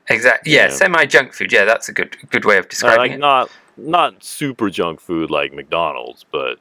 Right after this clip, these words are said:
Speaker 1: Yeah.
Speaker 2: but sort of, yeah, in between a healthy meal and a hamburger.
Speaker 1: Exactly, exactly, yeah. The,
Speaker 2: Yeah.
Speaker 1: um,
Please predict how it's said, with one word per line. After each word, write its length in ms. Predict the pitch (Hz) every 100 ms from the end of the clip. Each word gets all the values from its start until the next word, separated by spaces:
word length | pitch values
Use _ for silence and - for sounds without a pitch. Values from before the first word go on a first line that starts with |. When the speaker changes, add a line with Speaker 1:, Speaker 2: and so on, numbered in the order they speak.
| -
Speaker 1:
Yeah. 480 | 127 113 98 92 92 _ _ _ _ _ -
Speaker 2:
but 140 | 87
sort 300 | - 110 98
of, 80 | 87
yeah, 120 | 90
in 180 | 120 123
between 560 | 107 - 104 95 90 82
a 60 |
healthy 360 | 80 87 - 82
meal 360 | 82 78 76
and 360 | 67 71 67 64 _ _ _ _ _
a 60 | 85
hamburger. 560 | 87 76 67 65 64 - _ _ _ _ _ _
Speaker 1:
Exactly, 640 | 113 104 117 - 92 85 _
exactly, 440 | 117 101 98 101 92
yeah. 220 | 90 90 _ _ _ _ _ _ _
The, 200 | 147 113
Speaker 2:
Yeah. 280 | 104 104 101
Speaker 1:
um, 160 | 98